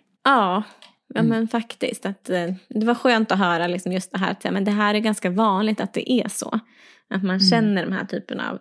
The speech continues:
Speaker 1: känslorna direkt, eller ganska nära förlossningen. Så att, ja, och sen så gick det ju,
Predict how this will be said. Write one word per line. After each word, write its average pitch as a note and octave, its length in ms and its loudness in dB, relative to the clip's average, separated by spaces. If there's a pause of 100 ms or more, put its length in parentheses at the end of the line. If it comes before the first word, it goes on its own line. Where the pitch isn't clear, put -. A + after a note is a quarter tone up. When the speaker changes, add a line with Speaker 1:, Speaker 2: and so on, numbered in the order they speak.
(140)
Speaker 1:
känslorna F#3 760 -4 (260)
direkt, - 680 -6
eller F#3 200 0 (180)
ganska F3 380 -4
nära F3 320 0
förlossningen. - 760 -6 (1600)
Så - 160 -4
att, - 280 -6
ja, - 260 0
och C4 100 0
sen A3 280 0
så C4+ 100 0
gick - 340 -4
det C4 80 2
ju, G#3+ 220 2